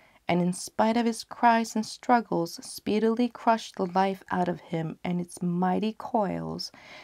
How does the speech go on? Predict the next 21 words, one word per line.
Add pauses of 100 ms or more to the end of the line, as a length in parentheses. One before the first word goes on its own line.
(120)
and
proceeded
to
swallow
him. (1500)
By
this
time,
my
other
companion
and
I
were
running
for
our
lives
to
some
place